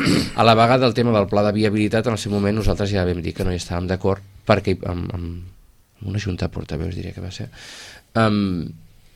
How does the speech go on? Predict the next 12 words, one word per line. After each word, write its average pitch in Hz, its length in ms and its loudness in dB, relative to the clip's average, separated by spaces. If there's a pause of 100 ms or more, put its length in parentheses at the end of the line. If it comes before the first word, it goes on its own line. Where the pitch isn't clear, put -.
(400)
primera, 110 360 2
perquè 101 240 -2
parlar, 107 540 6
no 117 320 4
quedava 120 240 8
molt 117 200 6
clar 113 160 8
la 98 140 6
relació, 95 680 2
mm, 92 340 -6
dels 90 260 -4
treballadors, 95 500 0